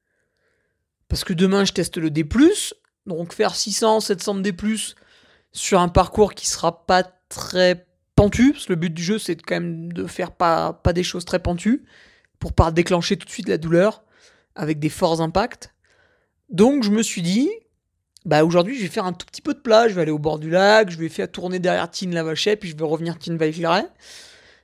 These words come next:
Et voilà, ça fait sept bornes. Euh, du coup, j'ai fait ça, et juste avant, en fait, de partir courir, vu que j'avais beaucoup de temps,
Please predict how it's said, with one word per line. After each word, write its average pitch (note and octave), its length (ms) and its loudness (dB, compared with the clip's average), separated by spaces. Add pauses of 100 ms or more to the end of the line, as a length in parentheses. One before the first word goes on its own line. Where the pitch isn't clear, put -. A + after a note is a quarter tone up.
Et E3 120 2
voilà, E3 280 6
ça - 100 -8
fait - 120 -14
sept D3 260 -6
bornes. D3+ 400 -10 (1800)
Euh, D#3+ 340 -6 (1040)
du D#3+ 140 -4
coup, D#4+ 160 -2
j'ai G#3+ 140 4
fait G3 120 -2
ça, A#3 360 2
et F#3 120 -2
juste G3 280 -2
avant, A#3+ 180 4
en G#3+ 60 -6
fait, F#3+ 180 -6
de F3 80 -4
partir F3 440 -8
courir, B3 320 2
vu D#3 100 -6
que C#3+ 80 -8
j'avais D3+ 180 -4
beaucoup D3 260 -10
de - 60 -20 (100)
temps, A#3+ 280 -6